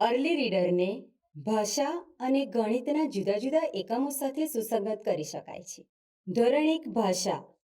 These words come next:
ગુજરાતી પ્રવૃત્તિ જૂથ બે ની પ્રવૃત્તિ બાવીસ મુજબ વાંચન લેખન કરાવવા માટે આપણે અર્લી રીડરનો ઉપયોગ કરીશું.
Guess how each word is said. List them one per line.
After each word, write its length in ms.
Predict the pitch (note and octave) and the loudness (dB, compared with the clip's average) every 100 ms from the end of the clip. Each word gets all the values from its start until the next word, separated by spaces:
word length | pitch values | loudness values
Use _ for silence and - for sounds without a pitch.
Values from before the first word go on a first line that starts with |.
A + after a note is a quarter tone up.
| _ | _
ગુજરાતી 580 | D#3+ A3+ A3+ A#3+ B3+ F4+ | 0 0 2 2 2 0
પ્રવૃત્તિ 480 | E4+ C4 B3+ C4+ D4+ | 4 4 4 0 -2
જૂથ 280 | A#3+ C#4 C4 | -2 -4 -2
બે 240 | G3 F#3+ | 2 2
ની 280 | F#3 G#3+ E4 - - _ - | 2 0 -2 -6 -20 _ -6
પ્રવૃત્તિ 500 | G3+ G#3 B3+ C4+ C#4 | -2 0 0 0 -2
બાવીસ 460 | F3+ E3+ E3+ E4 - | 0 0 0 -2 -2
મુજબ 360 | A3 G#3 A3 A3 | -2 0 -2 -2
વાંચન 480 | F3+ E3+ E3+ E4 | -4 -2 0 0
લેખન 340 | D#4+ B3 G3+ F#3 | 2 0 0 -2
કરાવવા 360 | E3+ D#3+ D#3+ | -2 -2 -2
માટે 500 | D#3+ D#3+ - C#4 F4+ - | -4 -4 -2 -4 -4 -8
આપણે 280 | G#3 C4 - | -2 0 0
અર્લી 300 | G#3 G#3+ D#4 | 0 0 0
રીડરનો 440 | A#3+ F3+ F3+ G#3 | 2 2 2 -2
ઉપયોગ 300 | - F3+ G#3 | -2 -4 -2
કરીશું. 500 | A3 E3 D3 - - | 0 0 -4 -10 -14